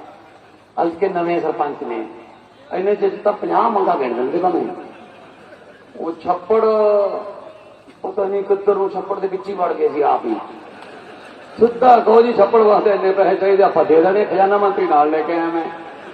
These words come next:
ਸਿੱਧੀ ਜੀ ਗੱਲ ਹੈ, ਮਹੀਨੇ ਚ ਤਾਂ ਬਹੁਤ ਮੰਗਾਂ ਹੋ ਜਾਂਦੀਆਂ, ਪਰ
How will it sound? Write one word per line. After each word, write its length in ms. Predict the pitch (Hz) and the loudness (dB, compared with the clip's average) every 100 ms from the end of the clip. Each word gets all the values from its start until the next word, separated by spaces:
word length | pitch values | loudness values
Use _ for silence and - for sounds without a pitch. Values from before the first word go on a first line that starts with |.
| - - - - - - - - - - - - - - - - - | -20 -20 -20 -20 -20 -20 -20 -20 -20 -20 -20 -20 -20 -20 -20 -20 -10
ਸਿੱਧੀ 340 | 262 - 285 | -8 -2 -2
ਜੀ 140 | 302 233 | 0 2
ਗੱਲ 180 | 214 269 | 2 0
ਹੈ, 40 | |
ਮਹੀਨੇ 520 | 254 233 240 262 254 | -2 -2 -2 -2 -4
ਚ 40 | 240 | -2
ਤਾਂ 100 | - | -2
ਬਹੁਤ 260 | 247 196 | 2 2
ਮੰਗਾਂ 220 | 220 220 214 | 2 2 2
ਹੋ 120 | 175 | 2
ਜਾਂਦੀਆਂ, 280 | 170 220 226 | -2 -2 0
ਪਰ 300 | 214 196 | 2 2